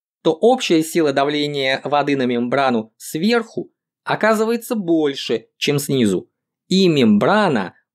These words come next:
плотно прижимается к торцу трубы двенадцать.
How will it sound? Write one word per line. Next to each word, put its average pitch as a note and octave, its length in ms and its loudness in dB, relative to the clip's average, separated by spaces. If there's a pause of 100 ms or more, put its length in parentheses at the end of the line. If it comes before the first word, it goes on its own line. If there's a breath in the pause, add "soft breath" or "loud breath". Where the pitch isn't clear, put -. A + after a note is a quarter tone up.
плотно F3 400 2
прижимается C3 920 -2 (140)
к - 160 -20
торцу A#2+ 400 -4
трубы F#2+ 560 -4
двенадцать. G2+ 640 -2